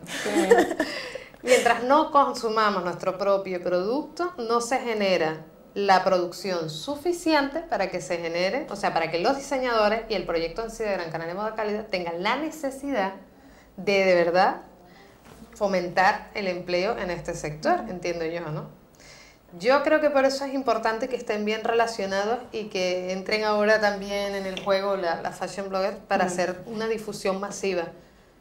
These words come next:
Speaker 2: Una difusión masiva, yo creo que eso sí repercuti-, o sea, si nos conocen, gustamos
Speaker 1: Mm.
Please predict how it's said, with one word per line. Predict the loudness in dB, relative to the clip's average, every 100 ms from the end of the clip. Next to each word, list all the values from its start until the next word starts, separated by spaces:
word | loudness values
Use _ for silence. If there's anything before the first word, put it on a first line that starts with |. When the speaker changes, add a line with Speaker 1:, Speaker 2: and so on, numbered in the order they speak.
| _ _ _
Speaker 2:
Una | -4 0
difusión | 0 -2 -4 -4 -4
masiva, | -2 0 2 2
yo | 0 0
creo | 0
que | -2
eso | -4 -6
sí | -6 -4 -4 -6 -4
repercuti-, | -2 0 -2 -4 -12 -12
o |
sea, | -4 0 0
si | -2 -6 -6
nos | -4
conocen, | -2 0 0 -2 -6 -8 -12 -20 _ _ _ _ _ _ _ _
gustamos | -8 -6 -4 2 2 4 0 -6
Speaker 1:
Mm. | -8 -8